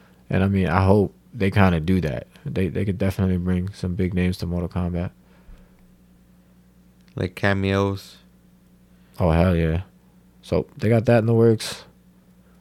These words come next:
Speaker 2: Well, I mean, they had the one dude, you know, they had Negan in Tekken from The Walking Dead.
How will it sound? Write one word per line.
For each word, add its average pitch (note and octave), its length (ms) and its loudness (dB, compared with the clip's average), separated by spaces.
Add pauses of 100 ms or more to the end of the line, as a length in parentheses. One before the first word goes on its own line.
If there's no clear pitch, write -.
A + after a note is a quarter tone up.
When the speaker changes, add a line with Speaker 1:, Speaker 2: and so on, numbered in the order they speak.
(140)
Speaker 2:
Well, G2+ 120 -2
I - 20 0
mean, G2 180 0
they G2 120 2
had G#2+ 180 2
the F#2+ 100 2
one G#2 260 2
dude, F2+ 380 0
you F2+ 80 -6
know, F#2 280 -6
they G2 100 -6
had G2 180 -4
Negan F#2+ 520 -2 (760)
in F2+ 100 -6
Tekken G2 500 -2 (2000)
from - 240 -10
The F#2 100 -2
Walking F#2+ 380 0
Dead. F#2+ 320 0